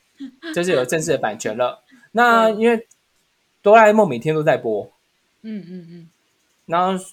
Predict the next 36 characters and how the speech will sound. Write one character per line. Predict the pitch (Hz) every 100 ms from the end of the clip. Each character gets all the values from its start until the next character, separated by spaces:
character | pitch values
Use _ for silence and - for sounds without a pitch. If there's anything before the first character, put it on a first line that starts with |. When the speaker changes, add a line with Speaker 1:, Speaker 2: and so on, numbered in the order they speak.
| _ _
Speaker 2:
所 | - 180
以 | 170
就， | 143 156 139 123 120
嗯， | 120 107 107 123 _ -
那 | 196
超 | 190 170
能 | 165
力 |
霸 | 165 160
王 | 120
没 | 139
有 | 147
每 |
天 | 113 113
播。 | 110 117 - 180 185 196 202 196
<laughs> | 233 - 202 247 220
所 | -
以 | 214
大 | 196 196
家， | 208
Speaker 1:
嗯。 | 185
Speaker 2:
大 | 202
家 | 202
对 | 202
他 | 190 190
的 | 165
这 | 156 190
个 | 185
名 | 147 143
词 | 151 - 131
其 | 131 131
实 | 127
是 |
不 | 131 135
熟 | - 95 -
的。 | 98